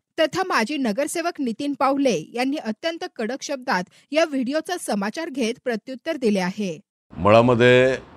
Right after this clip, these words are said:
Speaker 2: प्रातस्मरणीय राजेशिव छत्रपती डॉक्टर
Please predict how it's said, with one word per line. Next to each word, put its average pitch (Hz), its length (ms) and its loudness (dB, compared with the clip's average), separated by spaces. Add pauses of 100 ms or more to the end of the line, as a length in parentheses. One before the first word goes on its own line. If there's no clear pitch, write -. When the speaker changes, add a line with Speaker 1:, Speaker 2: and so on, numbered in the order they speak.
(920)
Speaker 2:
प्रातस्मरणीय 110 920 4
राजेशिव 104 500 4
छत्रपती 107 760 0 (840)
डॉक्टर 104 440 6